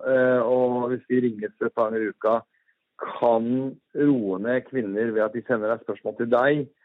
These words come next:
så sparer vi ganske mye ressurser til, eh, de som sitter på telefonene der rundt om i landet. For de, eh, må jo ta telefoner og avgjørelser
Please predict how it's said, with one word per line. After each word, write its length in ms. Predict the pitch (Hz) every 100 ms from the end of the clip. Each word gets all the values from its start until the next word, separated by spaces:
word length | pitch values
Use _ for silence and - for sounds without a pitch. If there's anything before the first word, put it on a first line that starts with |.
| _ _ _ _
så 120 | 135
sparer 460 | 123 - 123 101 92
vi 80 | 107
ganske 280 | 113 104 -
mye 160 | 110 104
ressurser 340 | 104 95 107 104
til, 340 | 107 107 107
eh, 400 | 104 104 107 104
de 140 | 104 98
som 160 | -
sitter 200 | - 107
på 100 | 98
telefonene 640 | 95 107 110 101 92 90 92
der 180 | 98
rundt 160 | 98 -
om 120 | 98
i 40 | 101
landet. 380 | 98 101 131 127 _ _ _ _ _
For 80 | 120
de, 380 | 107 104 104 107
eh, 240 | 107 107
må 360 | 110 110 110 107
jo 400 | 110 120 123 - _
ta 260 | - 113 120
telefoner 800 | 113 131 127 - 104 95 98 101
og 360 | 101 104 98 98
avgjørelser 680 | 98 95 _ 107 104 104